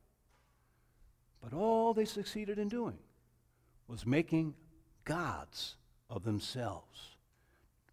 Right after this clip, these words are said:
to live their lives on their own terms, not on God's, not on the God who loves them and can do for them what they could never do for themselves,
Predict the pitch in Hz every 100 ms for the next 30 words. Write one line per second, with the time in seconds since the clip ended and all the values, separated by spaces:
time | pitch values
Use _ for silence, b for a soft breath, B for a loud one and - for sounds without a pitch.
0 | _ _ - 151 135 139 226 277 202 233
1 | 214 190 196 147 156 147 - - 180 151
2 | 165 160 269 311 294 190 110 80 98 135
3 | - - b b b b - 104 143 143
4 | 104 - - - - 104 107 101 107 92
5 | - - - - - _ _ _ - 147
6 | 214 226 - 165 139 123 90 143 127 113
7 | - 117 92 98 147 170 - 156 160 b
8 | b b b b - 107 117 110 - 285
9 | - 247 233 220 220 196 175 170 170 220
10 | 233 196 214 - 190 196 - 113 76 73
11 | - -